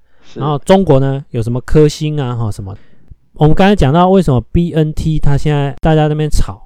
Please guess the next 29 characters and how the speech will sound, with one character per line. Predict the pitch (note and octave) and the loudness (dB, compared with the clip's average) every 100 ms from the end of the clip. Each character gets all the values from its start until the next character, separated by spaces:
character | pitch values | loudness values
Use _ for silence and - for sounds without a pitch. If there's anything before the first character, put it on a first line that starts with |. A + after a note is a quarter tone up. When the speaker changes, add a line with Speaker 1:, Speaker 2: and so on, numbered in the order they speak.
| - | -16
Speaker 2:
因 | D#3+ F#3 | -4 -2
为 | - - | -4 -2
中 | G#3+ A3 | 0 2
国 | D#3 C#3+ | 2 0
是， | - - | -2 -4
呃， | C#3 | 0
这 | C3 | 2
上 | D3+ G3+ F3+ | 4 2 2
海 | B2 A2 | -2 -2
有 | G#2+ | -2
代 | D#3 C3+ | -2 -2
理 | G#2 | -4
B | G2+ B2 | -4 -2
N | B2 | -2
T | A#2 B2 | -4 -4
的 | A2+ G#2+ G2+ G2+ - | -4 -4 -6 -10 -6
大 | F3 C#3 | -2 0
中 | C#3+ C#3+ | 0 0
华 | B2 G#2+ | -2 -4
区 | - A#2 | -4 -4
的 | |
代 | G#2 B2 | -2 -2
理 | G2 | -4
权。 | - B2+ | -6 -6
Speaker 1:
总 | A2 | -4
代 | C3+ C#3 | -4 -4
理。 | A#2 A2 _ _ | -6 -16 _ _
Speaker 2:
对 | - B2 A2 - | -4 -4 -6 -18
啊， | - | -8